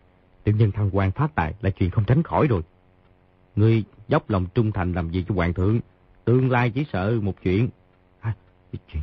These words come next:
chuyện gì hả, Quế Công Công? Chỉ sợ phòng ốc trong nhà ngươi quá nhỏ, không chứa được nhiều vàng bạc thôi. <laughs> Trương Khang Niên hô hô cười rộ, rồi lập tức nín im, hạ giọng nói: "Công công,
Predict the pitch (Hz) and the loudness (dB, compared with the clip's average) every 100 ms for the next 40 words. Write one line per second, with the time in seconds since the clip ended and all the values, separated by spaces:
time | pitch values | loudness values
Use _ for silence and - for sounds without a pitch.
0 | - 95 95 87 123 143 123 104 - _ | -2 0 2 2 4 4 2 -4 -8 _
1 | _ _ _ _ _ - 135 107 110 110 | _ _ _ _ _ -8 -4 -2 -2 0
2 | 131 - 135 123 113 127 143 156 180 98 | -2 0 0 2 2 2 2 2 0 0
3 | 143 160 139 202 143 120 120 120 120 117 | 0 -2 0 0 0 -2 -2 -2 -2 -4
4 | 139 160 196 101 - _ _ _ - 165 | -2 0 0 -2 -8 _ _ _ 0 0
5 | - 131 - _ _ _ _ _ _ _ | 0 -8 -8 _ _ _ _ _ _ _
6 | _ _ 120 - 104 92 98 95 90 - | _ _ -2 0 -2 -2 -2 -2 -4 -2
7 | 135 110 120 104 - 85 78 80 73 80 | -2 0 -2 -4 -6 -6 -4 -6 -6 -10
8 | _ _ - 95 - - 147 117 110 185 | _ _ 0 0 0 -4 0 2 0 0
9 | 98 87 - - 78 78 73 85 113 - | -2 -2 -6 -4 -2 0 -2 -2 -4 -6
10 | _ _ _ _ _ _ _ _ _ - | _ _ _ _ _ _ _ _ _ -2
11 | 120 160 | 2 2